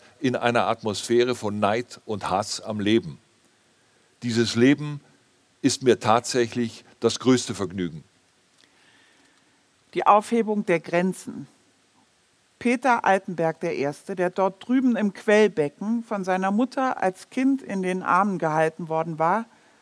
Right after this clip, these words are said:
Speaker 2: sein ganzes Wesen war Antipapier, schrieb Alfred Polger in seinem Nachruf.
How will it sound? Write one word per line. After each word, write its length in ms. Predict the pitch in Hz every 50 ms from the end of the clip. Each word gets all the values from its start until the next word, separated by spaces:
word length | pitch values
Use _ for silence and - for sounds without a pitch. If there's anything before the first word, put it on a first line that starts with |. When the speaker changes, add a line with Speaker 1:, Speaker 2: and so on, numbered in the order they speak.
| _ _ _ _ _ _ _ _ _ _ _ _ _ _ _
Speaker 2:
sein 380 | - 185 180 185 190 196 185
ganzes 600 | - 208 226 240 254 - - 240 214 - - 156 180
Wesen 480 | 190 202 220 226 208 190 185 180 160
war 260 | 170 165 147 - -
Antipapier, 1120 | - 160 190 214 214 - 196 156 127 - 139 143 135 - - - - 151 151 160 190 220 262 262 - _ _ _ _ _ _ _ _ _ _ _ _
schrieb 360 | - - - 175 170 175 -
Alfred 440 | - 156 160 160 - - 160 151 -
Polger 440 | - - 156 151 151 156 175 165 156
in 120 | 160 160
seinem 240 | 165 160 156 160 151
Nachruf. 480 | 151 156 156 - - - 196 208 233